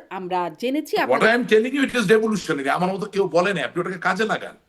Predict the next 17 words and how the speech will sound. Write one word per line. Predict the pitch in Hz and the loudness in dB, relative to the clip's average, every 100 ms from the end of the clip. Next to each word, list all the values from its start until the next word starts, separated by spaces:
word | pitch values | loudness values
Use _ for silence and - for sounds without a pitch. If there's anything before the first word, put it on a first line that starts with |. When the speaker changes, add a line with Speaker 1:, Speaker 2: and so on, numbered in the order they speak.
| _ _ _ _ _ | _ _ _ _ _
Speaker 2:
Instead | 151 165 226 240 | -4 0 2 4
of | 240 | 4
আমাকে | 185 175 208 226 | 2 0 2 4
রিফিউট | 202 180 226 - | 4 2 -2 0
না | 196 | 0
করে, | 185 135 104 127 _ _ _ _ _ _ _ _ | 0 -6 -8 -8 _ _ _ _ _ _ _ _
what | 160 - | -2 2
I | 214 | 2
am | 220 | 2
giving | 160 262 294 | 2 4 4
you, | 220 | 4
সেটা | 202 190 | 2 -2
আপনি | 220 | -4
কাজে | 208 165 | -2 0
লাগানোর | 165 151 147 | -2 -4 -6
চেষ্টা | - 160 139 | -8 -4 -4
করেন। | 113 73 | -6 -12